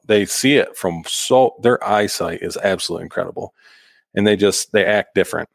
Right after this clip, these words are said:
as soon as they see another animal. And they turn and they look, and they're not super flighty. They don't get, it's not, you don't usually have a bunch of rodeos. They're pretty chill, but, uh, they, they let you know when something's there.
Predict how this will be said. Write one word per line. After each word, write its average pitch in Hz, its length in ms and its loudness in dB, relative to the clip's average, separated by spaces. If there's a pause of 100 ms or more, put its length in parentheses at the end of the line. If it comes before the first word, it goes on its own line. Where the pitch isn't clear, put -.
as - 60 -6
soon 107 140 0
as 87 80 0
they 92 60 4
see 92 160 -2
another 82 200 -2
animal. 80 280 -6
And 82 80 -2
they 85 60 0
turn 98 380 2
and 87 100 0
they 82 60 -2
look, 90 280 2
and 90 80 0
they're 90 80 4
not 110 240 2
super - 500 2 (640)
flighty. 104 400 4
They 98 120 4
don't 95 180 2
get, 98 200 4 (260)
it's - 180 -6
not, 98 260 0
you 101 180 -4
don't 95 180 0 (140)
usually 95 380 0
have 90 120 0
a 85 40 -6
bunch 87 220 -2
of - 40 -16
rodeos. 85 560 0
They're 90 120 -6
pretty 87 220 -8
chill, 87 380 -2 (680)
but, 87 240 2
uh, 80 340 0
they, 98 280 2
they 98 280 2
let 98 280 2
you 95 60 0
know 92 180 4
when 78 100 -4
something's 80 400 -6
there. 82 320 -2